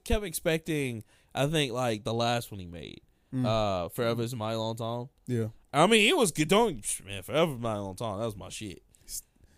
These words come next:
Speaker 1: But
Speaker 2: still, Crit was here.
Speaker 1: Crit was
Speaker 2: Sti-,
Speaker 1: here.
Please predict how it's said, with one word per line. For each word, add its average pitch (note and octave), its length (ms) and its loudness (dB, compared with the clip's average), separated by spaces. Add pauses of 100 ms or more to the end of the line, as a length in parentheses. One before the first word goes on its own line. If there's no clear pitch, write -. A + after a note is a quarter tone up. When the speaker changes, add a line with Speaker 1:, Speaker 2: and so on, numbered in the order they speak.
(140)
Speaker 1:
But - 180 -14
Speaker 2:
still, C3 720 0 (120)
Crit D#3 240 0
was C#3 140 -2
here. A2 280 -2 (580)
Speaker 1:
Crit G2+ 180 -12
was D2 120 -10
Speaker 2:
Sti-, - 160 -8
Speaker 1:
here. - 40 -4